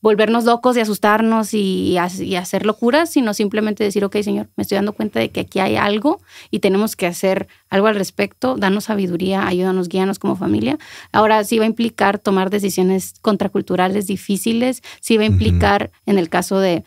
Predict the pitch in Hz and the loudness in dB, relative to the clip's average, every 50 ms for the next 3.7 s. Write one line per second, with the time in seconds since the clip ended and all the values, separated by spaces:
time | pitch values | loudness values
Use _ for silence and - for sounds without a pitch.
0 | - - _ _ - 208 196 - - 185 185 190 202 196 196 196 - - 190 185 | -12 -20 _ _ -4 -4 -2 0 0 2 2 2 2 0 0 -2 -2 0 0 2
1 | 196 202 202 202 190 202 185 175 170 175 180 180 185 175 - 196 180 196 190 196 | 2 2 2 0 0 0 0 0 0 0 0 0 0 0 0 -2 0 0 2 2
2 | 196 202 226 233 - _ - - - - _ _ - - - - - - - 190 | 2 0 -2 -2 -6 _ -20 -20 -20 -20 _ _ -12 -12 -12 -12 -8 -6 -4 -4
3 | - - 190 185 - 185 170 175 170 202 214 208 - - | -2 -2 -4 -4 -4 -4 -4 -4 -2 -2 -2 -4 -4 -10